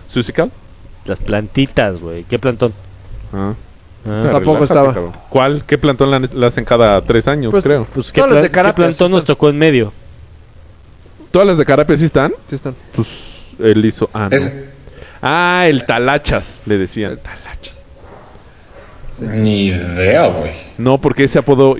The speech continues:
Speaker 1: nació
Speaker 3: No.
Speaker 1: después de nosotros.
Speaker 3: Ajá, no, no, no está con nosotros.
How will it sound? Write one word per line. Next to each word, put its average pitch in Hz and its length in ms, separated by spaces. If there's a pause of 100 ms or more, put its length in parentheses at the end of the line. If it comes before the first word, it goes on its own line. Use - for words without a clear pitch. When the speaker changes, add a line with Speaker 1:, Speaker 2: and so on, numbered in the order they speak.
(120)
Speaker 1:
nació 117 680
Speaker 3:
No. 117 80
Speaker 1:
después 107 320
de 113 80
nosotros. 101 500
Speaker 3:
Ajá, 135 200
no, 135 160
no, 127 180
no 123 140
está - 160
con 104 140
nosotros. - 240